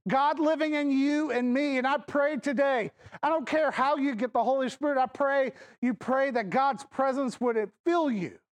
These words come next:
and God's presence would use you, and God's presence would guide you towards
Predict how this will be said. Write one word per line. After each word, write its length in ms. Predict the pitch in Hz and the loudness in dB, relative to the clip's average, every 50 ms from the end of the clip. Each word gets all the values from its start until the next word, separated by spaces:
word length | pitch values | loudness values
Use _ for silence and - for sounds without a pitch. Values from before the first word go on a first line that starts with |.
| _ _ _ _ _ _ _ _ _ - - | _ _ _ _ _ _ _ _ _ -6 -4
and 120 | 247 214 | -2 0
God's 260 | 262 277 277 269 - | 0 0 0 0 -4
presence 520 | - - 262 285 277 202 294 269 208 - - | -6 -2 -2 -2 0 0 -2 -4 -4 -4 -4
would 180 | 233 247 214 | -4 -4 -2
use 440 | 185 202 262 294 320 311 285 196 175 | 0 0 2 2 2 2 0 -2 -4
you, 220 | 175 175 135 113 104 104 _ _ _ _ _ _ _ _ _ _ - - | -6 -8 -8 -10 -14 -20 _ _ _ _ _ _ _ _ _ _ -4 -4
and 180 | 247 269 220 | -2 -2 0
God's 300 | 202 277 285 294 277 - | 2 2 2 2 0 -4
presence 440 | - - 277 277 254 254 277 202 - | -2 0 0 0 0 -2 -4 -4 -2
would 220 | 233 262 220 185 | -4 -4 -2 -2
guide 380 | 170 220 233 262 277 294 277 220 | 0 0 2 2 2 0 0 0
you 200 | 220 233 226 220 | -2 -2 -2 -2
towards 680 | 180 - - 240 240 247 247 233 226 220 196 165 - | -4 -4 -4 -2 0 2 2 2 2 0 -2 -4 -10